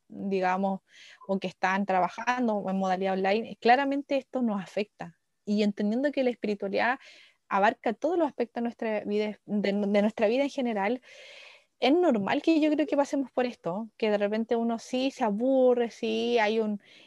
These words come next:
digamos, una especie de desánimo, porque uno extraña reunirse, pero yo creo, Rodrigo, que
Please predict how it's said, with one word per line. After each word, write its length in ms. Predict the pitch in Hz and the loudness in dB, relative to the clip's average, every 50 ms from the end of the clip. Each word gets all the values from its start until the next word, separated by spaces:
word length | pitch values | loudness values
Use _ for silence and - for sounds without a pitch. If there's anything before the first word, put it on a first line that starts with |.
| _ _ - | _ _ -6
digamos, 320 | 202 196 208 214 240 208 208 | -2 0 2 2 0 0 0
una 140 | 220 220 208 | -2 -2 -2
especie 400 | - - 202 214 - - 240 220 | -4 -4 -6 -4 -2 -2 0 0
de 140 | 220 208 208 | 0 0 0
desánimo, 640 | 196 196 - - 208 220 226 233 233 247 285 - _ _ _ - - - _ _ _ _ _ _ | -2 -2 -4 -4 -4 -4 -2 -2 -4 -4 -6 -8 _ _ _ -20 -20 -20 _ _ _ _ _ _
porque 340 | - - - _ - 214 214 | -14 -14 -14 _ -6 -4 0
uno 200 | 226 247 262 277 | 2 2 2 2
extraña 500 | 262 - - - 294 339 330 277 240 220 | 0 -2 -2 0 2 2 2 2 2 2
reunirse, 520 | 208 208 185 180 170 160 165 - - - | 0 0 -2 -2 -4 -6 -8 -8 -10 -4
pero 360 | - 214 214 226 226 196 220 _ _ _ _ _ _ _ _ _ _ _ _ _ _ _ _ _ - _ _ _ _ - | -2 0 2 2 2 0 -2 _ _ _ _ _ _ _ _ _ _ _ _ _ _ _ _ _ -20 _ _ _ _ -6
yo 180 | 214 202 226 226 | -2 2 2 4
creo, 340 | 247 269 262 302 302 302 269 | 4 6 8 8 8 8 8
Rodrigo, 480 | 254 247 247 240 254 262 269 277 247 | 6 4 2 2 2 2 2 0 0
que 340 | - - 226 202 196 - - | 2 0 0 0 0 -2 -4